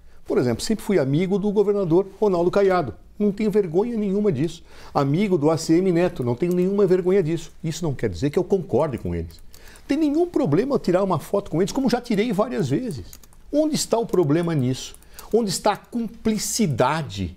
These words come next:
em admirar alguém? Eu posso admirar alguém por algum dos seus atributos, por alguma das suas qualidades? Isso não significa concordar, não significa com-, não combatê-lo. Eu posso ser um general numa guerra e admirar o,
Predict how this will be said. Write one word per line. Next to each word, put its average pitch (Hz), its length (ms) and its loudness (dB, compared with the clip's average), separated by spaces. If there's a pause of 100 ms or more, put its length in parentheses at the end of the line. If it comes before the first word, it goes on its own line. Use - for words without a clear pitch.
(140)
em 151 100 2
admirar 127 580 2
alguém? 101 460 2 (720)
Eu 214 80 6
posso 170 340 0
admirar 135 720 2
alguém 117 440 0 (180)
por 117 140 4
algum 110 260 2
dos 151 140 0
seus 120 160 0
atributos, 101 640 -2
por 110 160 2
alguma 123 320 0
das 101 160 2
suas 117 260 0
qualidades? 104 800 -2 (360)
Isso 139 280 0
não 139 100 0
significa 127 360 -2
concordar, 113 760 -2 (240)
não 131 100 2
significa 113 640 -4 (500)
com-, 170 300 2
não 160 240 2
combatê-lo. 160 800 0 (240)
Eu 226 80 2
posso - 340 -2
ser 220 180 0
um 180 120 4
general 165 360 4
numa 139 220 -2
guerra 147 300 2
e 170 80 6
admirar 180 640 2
o, 110 160 -2